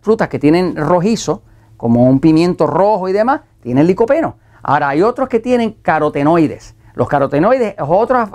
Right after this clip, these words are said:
clase de, de colorantes orgánicos naturales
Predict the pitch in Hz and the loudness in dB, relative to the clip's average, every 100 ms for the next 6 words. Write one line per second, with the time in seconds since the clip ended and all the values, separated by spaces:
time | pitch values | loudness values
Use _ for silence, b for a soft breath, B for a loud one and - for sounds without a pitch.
0 | - 220 226 202 175 165 127 131 131 131 | -4 -2 0 -4 -6 -6 -6 -2 2 2
1 | 120 b b - 139 127 147 139 135 190 | 0 b b -4 -2 0 2 0 0 -2
2 | 269 - 151 143 180 180 143 131 135 127 | -4 -2 -2 0 0 0 -2 -2 0 0
3 | 139 165 190 139 135 | 0 0 -2 -6 -10